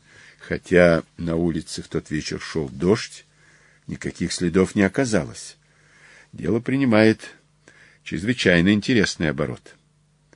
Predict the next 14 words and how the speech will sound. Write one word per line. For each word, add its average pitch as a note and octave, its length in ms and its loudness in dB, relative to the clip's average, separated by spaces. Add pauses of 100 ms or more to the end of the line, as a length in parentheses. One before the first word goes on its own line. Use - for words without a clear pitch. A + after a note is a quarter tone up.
(320)
Что - 300 6
вы G3 140 8
сделали F#2 480 4
затем? C2 420 -10 (840)
Мы C3 80 4
осмотрели E3 500 2
и E3 40 0
комнату. G2+ 680 2 (720)
Потайной B2 460 8
двери G2+ 320 6
там E2+ 360 2
быть F#2 280 -2
не F#2 100 2
могло, E2+ 540 4